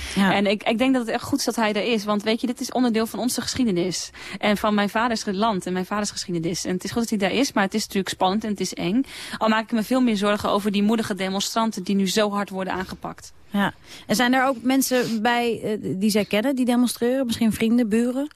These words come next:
Speaker 2: Nou ja, bijvoorbeeld, eh, ik had net, eh, een nicht-, gisteren had ik mijn nichtje aan de telefoon die vertelde dat, eh, een hele goede vriend van haar nu met een zware hersenschudding en een ge-, schedelbreuk in het ziekenhuis ligt.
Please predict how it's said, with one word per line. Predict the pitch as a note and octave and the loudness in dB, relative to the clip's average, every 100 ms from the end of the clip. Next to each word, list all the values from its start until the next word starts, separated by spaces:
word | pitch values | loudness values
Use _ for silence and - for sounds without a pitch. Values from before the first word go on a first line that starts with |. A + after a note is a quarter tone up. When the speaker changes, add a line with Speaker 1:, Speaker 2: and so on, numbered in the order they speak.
| - - | -18 -10
Speaker 2:
Nou | - A#3 A3+ | 0 2 2
ja, | G#3 A3 | 0 0
bijvoorbeeld, | G#3 G#3+ G3+ G3 G#3 | -2 -4 -4 -4 -4
eh, | F#3+ F#3+ F#3 F3+ F3+ | -4 -2 0 0 -2
ik | F#3+ | -4
had | G3+ | -2
net, | F#3+ F#3+ | -2 -2
eh, | G3 F#3 | 0 0
een | F#3 | 2
nicht-, | G#3 G#3+ | 2 2
gisteren | B3 - | -2 0
had | G3+ | -2
ik | |
mijn | G#3 G#3+ | 0 0
nichtje | A3 | 0
aan | G3 | -2
de | F#3+ | -4
telefoon | F#3+ G3 | -2 -2
die | F#3+ | -2
vertelde | F#3 G3+ F#3+ F3+ | -2 0 0 2
dat, | F#3 F3+ | 0 2
eh, | F#3 F3+ | 2 2
een | F3 F#3 | 2 2
hele | G#3+ | 0
goede | G3+ G3+ | 0 0
vriend | G#3 G3+ | 0 0
van | G3+ | 0
haar | F#3 | 2
nu | F#3+ | 0
met | G3 F#3+ | -2 -2
een | |
zware | F3+ G3 G3 | -2 0 0
hersenschudding | F#3+ F#3+ G3 - F#3+ F3 | 0 -2 -4 -2 -2 0
en | F#3 | 0
een | F3+ | 0
ge-, | F#3+ F3+ | -2 -4
schedelbreuk | - A#3 A3 F#3 F3+ F3+ | -2 -2 -2 0 0 0
in | F#3 | -4
het | |
ziekenhuis | - A#3+ G#3 F#3 | -6 -2 0 0
ligt. | E3+ E3+ - | -4 -4 -10